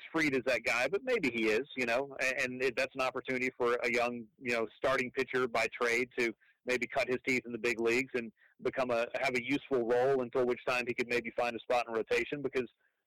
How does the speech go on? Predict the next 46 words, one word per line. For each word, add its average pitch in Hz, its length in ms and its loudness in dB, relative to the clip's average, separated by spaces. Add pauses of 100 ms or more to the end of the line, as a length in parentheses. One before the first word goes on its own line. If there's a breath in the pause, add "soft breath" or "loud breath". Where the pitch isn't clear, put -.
look, 143 180 -2
it's 147 120 -10
a 143 40 -4
numbers 139 380 -4
game 127 280 -4
like 117 140 -6
anything 131 300 -8
else. 123 180 -2 (100)
There's 113 200 -10
five 123 220 -2
starters. 113 340 -4 (100)
There's 117 200 -10
five 117 220 -2
starting 120 320 -4
spots, 120 280 -2 (480)
and, 110 400 -2
you 120 140 -2
know, 110 60 0
you've 107 200 -4
got 110 140 2
a, 107 80 -2 (140)
a - 60 -4 (160)
slew 131 220 4
of 127 120 4
starting 127 280 -2
pitching 131 280 -6
prospects 123 580 -2
that 117 140 0
have 107 100 -2
already 104 260 0
come 104 140 -4
up, 135 220 2 (340 soft breath)
guys 113 220 0
that 107 100 -8
are 110 60 -4
knocking 110 280 -2
on 107 120 -4
the 104 60 -10
door. 135 360 4
You've 113 140 -6
got 110 160 -4
some 117 180 -16
veterans 123 340 0
who 113 140 -4
are 113 80 2
already 101 240 0